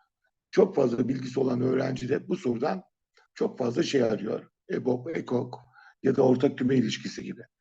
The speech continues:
Şimdi biz sorunun çözümüne geçelim arkadaşlar. Ee, sevgili dedemizin yaşları birbirinden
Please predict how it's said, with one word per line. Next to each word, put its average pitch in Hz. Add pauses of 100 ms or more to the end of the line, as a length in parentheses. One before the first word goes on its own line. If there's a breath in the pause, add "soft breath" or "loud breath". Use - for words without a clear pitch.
(400 loud breath)
Şimdi -
biz 113
sorunun 170
çözümüne 156
geçelim 104
arkadaşlar. 104 (680 soft breath)
Ee, 127
sevgili 170
dedemizin 139
yaşları 147
birbirinden 147